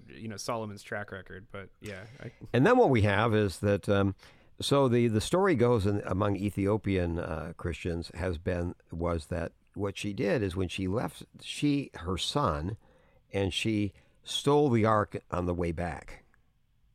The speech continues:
Speaker 1: Mm-hmm.
Speaker 2: I'm not making this up. Okay, they stole the
Speaker 1: Okay.
Speaker 2: ark on the way back. Back, there's a wonderful Ethiopian restaurant I like eating here in, in Chicago, and they have all these, the, the story of her life, the Queen of Sheba. There,
Speaker 1: Nice,
Speaker 2: you can see
Speaker 1: nice.
Speaker 2: her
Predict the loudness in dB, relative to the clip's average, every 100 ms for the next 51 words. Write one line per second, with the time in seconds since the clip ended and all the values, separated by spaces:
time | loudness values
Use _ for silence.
0 | _ -10 -8 -8 -8 0 4 6 6 6
1 | 4 2 0 0 2 2 2 2 4 4
2 | 4 2 0 0 2 0 0 -2 0 0
3 | 0 0 0 -2 -2 -2 0 0 0 0
4 | -2 0 0 0 -2 -4 -6 -6 -10 -10
5 | -14 -20 -20 -20 -20 _ -4 -2 0 -2
6 | -2 0 -2 -4 -8 -8 -8 -8 -6 -2
7 | -2 -2 -6 -10 -20 -20 -20 _ -2 2
8 | 2 2 2 2 2 2 0 -4 -6 -8
9 | -8 -8 -10 -12 -4 0 0 0 -2 -4
10 | -4 -2 0 -2 -6 -16 -12 -8 -8 -8
11 | -10 -10 -10 -12 -10 -6 -4 -4 -6 -4
12 | -2 0 0 2 2 4 2 0